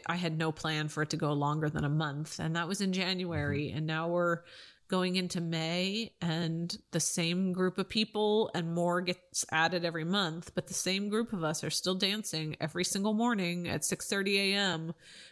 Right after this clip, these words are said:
Speaker 1: We meet on Zoom, and I have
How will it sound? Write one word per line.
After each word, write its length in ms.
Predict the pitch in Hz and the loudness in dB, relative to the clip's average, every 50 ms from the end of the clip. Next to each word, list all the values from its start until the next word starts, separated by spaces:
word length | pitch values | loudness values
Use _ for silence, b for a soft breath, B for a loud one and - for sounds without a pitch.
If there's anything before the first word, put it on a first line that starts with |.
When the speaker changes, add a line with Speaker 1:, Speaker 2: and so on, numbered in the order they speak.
| B _ | B _
Speaker 1:
We 100 | - 175 | 0 2
meet 220 | 175 175 185 185 196 | 2 4 2 2 2
on 180 | 196 196 196 | 2 2 2
Zoom, 540 | 190 - 202 214 202 196 185 180 175 180 175 - - - | 0 0 0 0 2 2 2 0 0 -2 -4 -6 -4 -2
and 440 | 165 170 165 170 165 170 175 170 B B B B B B B B B B _ 160 | 0 0 0 0 -2 -4 -6 -6 B B B B B B B B B B _ 0
I 240 | 160 165 165 170 | 2 4 4 2
have 720 | 175 180 175 185 165 165 170 170 170 170 170 160 - - | 2 0 0 0 0 2 2 0 0 -2 -4 -8 -10 -14